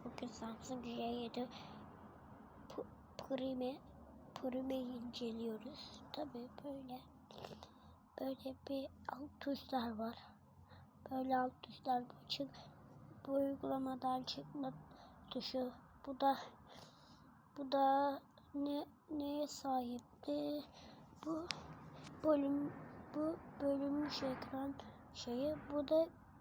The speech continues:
geri tuşu. Tamam mı? Bu Samsung Galaxy kamerası beş piksel kamera tabii.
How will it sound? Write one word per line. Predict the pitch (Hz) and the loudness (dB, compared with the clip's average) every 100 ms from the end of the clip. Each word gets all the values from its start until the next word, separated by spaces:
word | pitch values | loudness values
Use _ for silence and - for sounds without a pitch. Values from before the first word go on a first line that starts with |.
| - | -2
geri | 285 269 269 262 | 2 4 2 0
tuşu. | 269 240 - 240 240 - - | -4 -6 -4 -6 -6 -14 -8
Tamam | 302 277 269 262 | -2 0 0 -2
mı? | 240 214 - - - - - - - - - - - - - - - - - - - - - - - - - - - - - - - - - - - - - - - | -4 -6 -12 -16 -18 -18 -18 -18 -20 -18 -18 -18 -18 -16 -16 -16 -16 -16 -16 -16 -14 -14 -14 -16 -14 -12 -12 -14 -16 -18 -18 -18 -20 -20 -18 -18 -18 -18 -18 -10 -2
Bu | 330 370 | 0 -2
Samsung | - 330 330 311 285 269 | -2 0 0 2 0 4
Galaxy | 277 285 311 - 262 277 - - - - - - - | 4 4 0 -4 -4 -4 -6 -18 -18 -16 -16 -14 -4
kamerası | 294 277 311 311 277 - 311 359 - - - - - - - - - - - - - - - - | 0 2 4 2 0 6 6 6 -8 -20 -20 -20 -20 -20 -20 -20 -20 -20 -20 -20 -20 -20 -14 -4
beş | 285 294 294 | 4 6 4
piksel | - 277 - - 285 285 | 0 -2 -2 -2 -2 -2
kamera | - 269 285 277 254 | -2 2 4 4 0
tabii. | - 240 247 269 | 0 0 0 -2